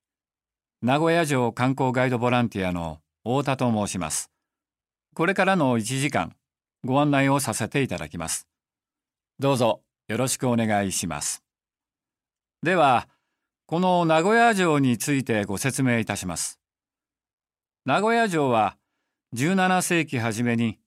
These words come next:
徳川家康が建てた日本を代表するお城の一つです。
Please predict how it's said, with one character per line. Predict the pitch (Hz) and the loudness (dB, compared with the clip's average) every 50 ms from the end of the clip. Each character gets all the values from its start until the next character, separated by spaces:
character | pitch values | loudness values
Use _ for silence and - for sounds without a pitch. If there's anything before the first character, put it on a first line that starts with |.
| _ _ _ _ _ _ _ | _ _ _ _ _ _ _
徳 | _ - 127 127 - 202 214 214 | _ -6 -6 -4 -4 -2 -2 0
川 | 214 208 208 202 196 190 | 2 4 4 4 4 2
家 | 190 180 175 185 | 2 2 2 2
康 | 185 180 165 - - 135 | 2 2 0 0 -2 -2
が | 123 117 110 - | -2 -2 -2 -2
建 | - 135 127 | -4 -4 -4
て | 135 127 104 | -4 -6 -4
た | - 101 95 90 - _ _ _ _ _ _ _ - | -2 -2 -2 -4 -6 _ _ _ _ _ _ _ -2
日 | 131 135 143 | 0 0 2
本 | 143 170 208 214 190 139 | 2 2 2 0 0 0
を | 107 98 | -2 -2
代 | - 90 107 117 - | -4 -4 -4 -4 -2
表 | 151 139 127 | -4 -4 -4
す | - 139 | -4 -4
る | 131 127 127 | -2 0 0
お | 120 113 107 | 0 0 -2
城 | - - 147 151 147 | -2 0 0 2 2
の | 143 135 127 | 2 2 0
一 | - - 135 101 | -2 -2 -4 -6
つ | - 98 | -6 -8
で | 80 73 | -10 -10
す。 | - - - - | -8 -8 -8 -10